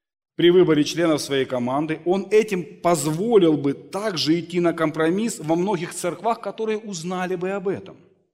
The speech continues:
Например, в, в какой-то церкви, где служил Павел или знали Павла, выдвигали бы неверного человека на пасторское служение,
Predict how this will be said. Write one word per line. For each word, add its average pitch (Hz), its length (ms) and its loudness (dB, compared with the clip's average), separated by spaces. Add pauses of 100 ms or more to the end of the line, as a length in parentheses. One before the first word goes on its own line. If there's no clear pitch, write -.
(240)
Например, 143 360 0
в, - 80 -16 (480)
в - 100 -20
какой-то 151 400 -2
церкви, 156 560 -6 (1500)
где 131 200 -6
служил 147 400 -2
Павел 147 340 0
или 123 80 -4
знали 139 360 -4
Павла, 120 640 -6
выдвигали 147 520 0
бы 135 160 0
неверного 147 760 -2
человека 127 800 -6
на 120 160 -8
пасторское 117 600 -10
служение, 135 840 -10